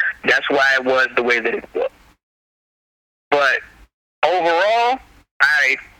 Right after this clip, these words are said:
thoroughly enjoyed the movie both times that I saw it, especially for the fact that the dialogue was playful in certain points, and it didn't seem like the characters were forcing it,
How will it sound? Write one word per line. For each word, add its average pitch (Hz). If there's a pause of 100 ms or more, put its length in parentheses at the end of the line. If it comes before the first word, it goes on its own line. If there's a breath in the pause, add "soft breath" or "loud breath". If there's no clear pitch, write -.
(220)
thoroughly 170
enjoyed 143
the 135
movie 131
both 131
times 127 (1800)
that 123
I 127 (100)
saw 113
it, - (420)
especially 165
for 156
the 139 (100)
fact 139
that 131
the 123 (100)
dialogue 131 (140)
was 127 (280)
playful 156
in 147
certain 151
points, 160 (1160)
and 131 (180)
it 131
didn't 147
seem 147
like 127
the -
characters 135
were 120 (140)
forcing 147
it, 147